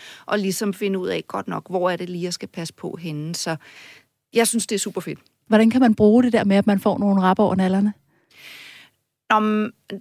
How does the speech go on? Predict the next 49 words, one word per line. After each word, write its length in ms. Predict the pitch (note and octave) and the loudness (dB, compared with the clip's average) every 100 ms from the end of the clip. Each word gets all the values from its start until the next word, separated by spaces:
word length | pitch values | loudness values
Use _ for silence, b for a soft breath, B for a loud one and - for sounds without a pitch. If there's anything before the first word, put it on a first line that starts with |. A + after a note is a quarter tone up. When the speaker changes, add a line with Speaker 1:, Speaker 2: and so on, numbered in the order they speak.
| _ - | _ -2
Speaker 1:
noget 240 | A#3+ B3+ | 0 2
af 60 | C#4+ | 0
det 100 | C4 | -2
farligste 600 | A#3 F#3+ G#3+ B3 A#3 A#3 | 0 0 2 0 -4 -4
rent 220 | G#3+ G3+ | -4 -6
faktisk, 520 | - F#3+ F3+ G#3 - | -6 -6 -6 -10 -8
når 100 | G#3 | -8
man 260 | G3 F#3+ F#3+ | -6 -6 -6
er 180 | F3+ F#3 | -4 -4
investor 600 | G3 F#3 F3+ F3+ - G3 | -4 -6 -6 -8 -6 -6
eller 180 | E3 D#3 | -6 -6
daytrader, 640 | E3+ F3 - G3 F3+ F#3 | -6 -8 -6 -4 -4 -6
eller 140 | F3 | -6
hvad 120 | E3+ | -6
man 160 | F3 F#3+ | -6 -6
nu 160 | G3 F#3 | -6 -6
er, 240 | E3 E3 | -6 -8
det 220 | F3 F#3 | -6 -6
er 160 | F3 E3+ | -4 -4
den 200 | F3+ F#3 | -6 -6
eufori, 500 | G3+ F#3+ G3 A#3 - | -4 -4 -4 -8 -8
der 80 | G3+ | -10
kan 140 | G3 | -8
opstå, 360 | E3+ F#3 - F3 | -8 -8 -8 -8
når 120 | F3 | -6
man 120 | E3+ | -6
tjener 260 | E3 F3+ E3 | -6 -8 -8
nogle 200 | E3 D#3+ | -8 -8
penge. 340 | E3 D3+ D3 - B B B | -8 -8 -8 -10 B B B
Og 100 | G3+ | -4
faktisk 340 | G#3+ A3 B3+ | -2 -2 -2
noget 120 | A3+ A#3 | -2 -2
af 40 | |
det 100 | A3+ | -6
farligste, 520 | - F3+ G#3+ A3+ - | -8 -6 -6 -6 -8
man 100 | G#3 | -10
kan 140 | F#3+ - | -8 -8
opleve, 440 | F3 G3 G3 G3 | -8 -6 -4 -4
det 200 | G3+ F#3+ | -4 -4
er 200 | F3 F3+ | -2 -2
at 80 | F#3 | -2
være 220 | F#3 F3+ | -2 -2
rigtig 380 | - G3+ - F#3+ | -4 -8 -6 -6
heldig 320 | F#3 E3 F#3+ | -4 -6 -8
til 140 | - | -8
at 80 | - | -8
starte 340 | - - - - | -10 -10 -12 -12
med, 180 | D3 D3+ | -12 -10
fordi 420 | F#3+ G3 F#3+ | -8 -8 -10